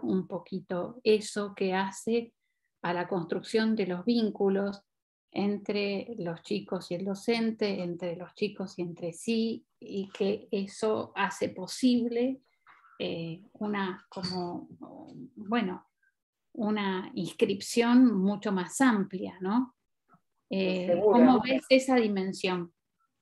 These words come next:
Speaker 2: Y, eh, la veo totalmente imbricada con la del conocimiento, porque,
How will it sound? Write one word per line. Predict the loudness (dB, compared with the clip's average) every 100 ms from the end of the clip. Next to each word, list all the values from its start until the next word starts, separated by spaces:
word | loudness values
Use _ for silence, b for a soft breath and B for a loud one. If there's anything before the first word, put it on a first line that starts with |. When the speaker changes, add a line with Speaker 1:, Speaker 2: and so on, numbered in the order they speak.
| _ _ _ _ _ _ _
Speaker 2:
Y, | 2
eh, | 4 4 -2 -2 -2 -2 -4 -4 -2 4
la | 8
veo | 10 12 10
totalmente | 8 6 6 6 4 4
imbricada | 2 2 2 8 8 10 8 4
con | -2 0
la | 0
del | 0 0
conocimiento, | -2 -2 -4 -4 0 0 0 -2 0
porque, | 0 -2 0 4 6 6 4